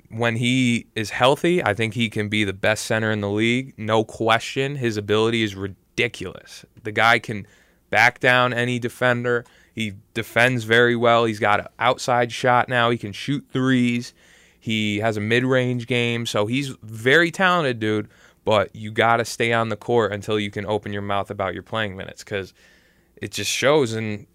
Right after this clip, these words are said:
how you've only played around twenty-eight, twenty-nine games last year and missed the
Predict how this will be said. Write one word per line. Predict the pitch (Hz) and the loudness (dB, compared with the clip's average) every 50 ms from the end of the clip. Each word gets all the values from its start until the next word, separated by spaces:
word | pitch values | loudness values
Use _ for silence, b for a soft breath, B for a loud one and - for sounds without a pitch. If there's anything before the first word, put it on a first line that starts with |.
| _ _ - - - | _ _ -20 -18 -4
how | - 117 110 - | 0 2 2 2
you've | 151 113 110 107 104 | 2 0 -2 -4 -2
only | 107 120 123 123 120 113 | -2 -2 0 0 -2 -4
played | - - 127 123 127 117 | 0 2 2 2 2 2
around | 110 117 117 113 | 2 0 0 0
twenty-eight, | - - 127 123 127 123 123 123 - | -2 -2 -2 0 0 0 -2 -2 -4
twenty-nine | - 131 123 123 117 113 113 113 110 | -4 -4 -2 -2 0 2 2 2 2
games | 110 117 113 113 101 | 2 0 0 0 0
last | 104 107 113 120 127 - - | 2 4 4 4 4 2 0
year | 131 123 120 120 | 0 0 0 0
and | 110 104 | 0 0
missed | 104 110 110 - - | -2 -2 -4 -4 -4
the | - 107 107 107 | -6 -8 -8 -10